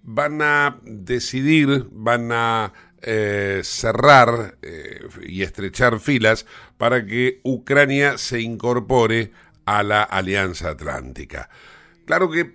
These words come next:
hay algunas, eh, cuestiones que impiden que esto se lleve a cabo ahora, como por ejemplo el hecho de que para la Alianza Atlántica, cuando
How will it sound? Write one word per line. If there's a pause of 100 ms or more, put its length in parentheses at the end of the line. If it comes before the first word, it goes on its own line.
hay
algunas,
eh,
cuestiones
que
impiden
que
esto (160)
se
lleve
a
cabo
ahora,
como
por
ejemplo (320)
el
hecho
de
que
para
la
Alianza
Atlántica,
cuando